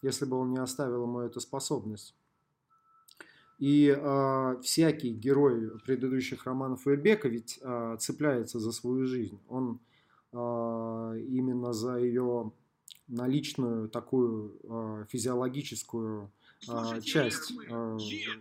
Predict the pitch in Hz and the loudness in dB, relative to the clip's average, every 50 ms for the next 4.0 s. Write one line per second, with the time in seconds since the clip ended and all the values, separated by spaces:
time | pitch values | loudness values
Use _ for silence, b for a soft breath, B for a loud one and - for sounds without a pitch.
0 | - - - 135 131 - 147 139 127 113 117 123 123 120 117 113 b b b b | -12 -8 -6 -6 0 4 6 6 6 6 4 2 0 0 -2 -4 b b b b
1 | b b b _ - 139 123 117 131 135 131 123 127 127 127 120 127 113 110 123 | b b b _ -2 -2 0 4 4 4 6 6 4 4 4 2 2 2 2 0
2 | 131 131 120 131 127 127 123 113 123 113 - 135 113 123 127 131 139 160 180 180 | 2 2 2 2 2 2 2 2 0 0 0 0 0 2 2 4 6 6 6 6
3 | 170 143 139 135 139 131 127 - - - - 135 127 120 117 113 113 110 107 | 6 4 4 2 2 2 0 -2 -6 -6 -6 -4 -2 -2 -2 -2 -4 -6 -8